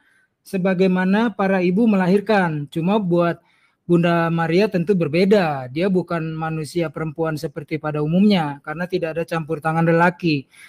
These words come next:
Nah, di situ disebutkan Yesus itu, eh, Bunda Maria melahirkan Yesus di bawah pohon korma. Apakah alasan logisnya? Yaitu ketika dia mengungsi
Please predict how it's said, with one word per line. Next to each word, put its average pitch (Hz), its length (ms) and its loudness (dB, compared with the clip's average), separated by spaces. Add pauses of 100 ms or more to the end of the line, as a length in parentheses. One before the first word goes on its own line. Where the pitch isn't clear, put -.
(140)
Nah, 202 240 4
di 185 160 4
situ 214 560 4 (400)
disebutkan 220 800 0
Yesus 196 320 2
itu, 202 560 2 (320)
eh, 196 80 2
Bunda 196 320 6
Maria 226 320 4
melahirkan 190 560 2
Yesus 180 320 -2
di 214 160 0
bawah 214 320 2
pohon 240 320 2
korma. 233 560 2 (800)
Apakah 254 800 -2
alasan 202 480 0
logisnya? 196 800 2 (360)
Yaitu 240 400 0
ketika 269 720 -2
dia 247 240 2
mengungsi 220 1200 0